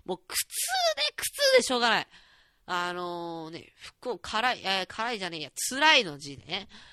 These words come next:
だけど、あのー、モチベーションとか、まあ、いろいろな方法でね、なんとか、なんとかこの辛いという字の上に、一本横棒を引いて、幸せのね、なんか嬉しいの、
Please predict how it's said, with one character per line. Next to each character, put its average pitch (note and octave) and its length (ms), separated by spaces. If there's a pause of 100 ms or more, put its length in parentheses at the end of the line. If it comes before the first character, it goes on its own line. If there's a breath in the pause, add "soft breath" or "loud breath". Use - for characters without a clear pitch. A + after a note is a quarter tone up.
(340 loud breath)
だ C#4 140
け C#4 100
ど、 D4 420 (280)
あ E3+ 220
の E3+ 260
ー、 - 40
モ F#3 180
チ - 180
ベ B3 160
ー - 20
シ B3+ 120
ョ B3+ 80
ン B3+ 40
と D#4 120
か、 A#3 180
ま G3+ 80
あ、 F#3+ 40
い F3+ 120
ろ A#3 140
い C4+ 80
ろ D#4 120
な E4+ 180
方 D4+ 240
法 D4+ 260
で C#4+ 120
ね、 C#4+ 220 (400 loud breath)
な G3 220
ん - 20
と D#5 360
か、 - 240 (100)
な G4+ 160
ん G5 40 (360)
と - 160
か A#3+ 260
こ A#3 160
の A#3+ 160
辛 - 240
い D#4 300
と C#4+ 140
い D#4 180
う D4 60
字 D4 120
の D4+ 200
上 E4 180
に、 D#4+ 180 (320 loud breath)
一 E4+ 200
本 C#4+ 420
横 G#3 380
棒 F4 180
を C#4+ 80
引 D#4+ 240
い E4 60
て、 - 320 (180)
幸 C#4+ 500
せ - 140
の D#4 140
ね、 D#4+ 240
な D#4 100
ん - 40
か E3+ 100
嬉 G#3+ 280
し F4 280
い E4+ 40
の、 C4+ 160